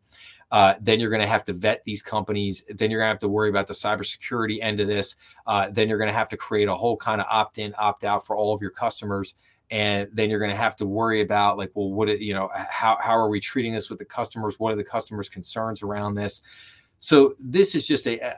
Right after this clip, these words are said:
I, I think this is a really big issue, and it's another issue that's kinda coming fast,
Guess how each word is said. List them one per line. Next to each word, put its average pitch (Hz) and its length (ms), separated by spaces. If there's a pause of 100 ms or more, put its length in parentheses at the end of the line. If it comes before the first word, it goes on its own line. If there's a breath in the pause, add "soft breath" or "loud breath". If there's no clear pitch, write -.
I, 127 180
I 127 80
think 139 180
this 139 180
is 110 120
a 104 100
really 120 560
big 107 500
issue, 104 480
and 101 140
it's 95 140
another 107 400
issue 107 360
that's 95 160
kinda 101 340
coming 117 420
fast, 101 560